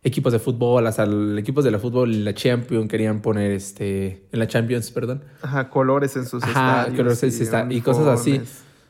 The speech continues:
Speaker 2: Sí.
Speaker 1: Y generalmente son decisiones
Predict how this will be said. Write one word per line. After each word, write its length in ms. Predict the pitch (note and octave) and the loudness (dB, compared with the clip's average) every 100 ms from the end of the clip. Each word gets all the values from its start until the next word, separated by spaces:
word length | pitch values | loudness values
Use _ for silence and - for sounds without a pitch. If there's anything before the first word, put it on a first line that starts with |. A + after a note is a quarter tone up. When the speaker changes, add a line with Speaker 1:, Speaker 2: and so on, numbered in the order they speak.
| _ | _
Speaker 2:
Sí. 140 | - A#2+ - _ _ _ _ _ _ _ _ _ _ _ _ _ _ | -16 -14 -16 _ _ _ _ _ _ _ _ _ _ _ _ _ _
Speaker 1:
Y 80 | D3+ | -4
generalmente 680 | D#3+ E3+ E3+ F#3+ A3 A3 A#3+ | 0 2 4 4 2 0 -2
son 240 | - G3 G3 | 0 2 4
decisiones 960 | G3 G3 - D#3+ C3 B2+ D#3 - - | 2 0 -2 2 4 2 0 -4 -14